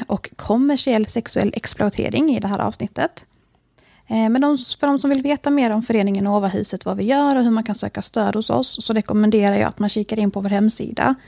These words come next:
novahuset punkt com. Och om man känner att man vill och kan,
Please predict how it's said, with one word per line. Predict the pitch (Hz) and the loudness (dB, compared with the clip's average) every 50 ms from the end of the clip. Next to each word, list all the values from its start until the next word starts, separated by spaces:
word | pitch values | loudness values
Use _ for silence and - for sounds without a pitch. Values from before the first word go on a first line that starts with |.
| - - - - _ _ - | -20 -20 -20 -20 _ _ -2
novahuset | 214 214 214 208 202 196 196 - - | 2 4 4 4 4 2 0 -2 -6
punkt | - 185 190 196 | -4 -2 -2 -2
com. | - - 202 254 359 - _ _ _ _ _ _ - - _ _ - - _ _ _ _ _ _ _ - | 0 0 0 0 -2 -4 _ _ _ _ _ _ -20 -20 _ _ -20 -20 _ _ _ _ _ _ _ -6
Och | 247 - | -4 -2
om | - 294 339 349 | 0 2 4 4
man | 349 330 | 2 2
känner | - - 277 262 233 214 | 2 2 2 4 4 2
att | 233 - | 2 2
man | 190 190 185 185 | 2 2 2 2
vill | - 190 190 226 277 330 359 - - - _ _ _ - | 2 2 2 2 2 2 0 -2 -8 -20 _ _ _ -8
och | 208 185 - - | -8 -6 -6 -6
kan, | - - - - - 247 277 339 | -6 -2 0 2 2 4 4 2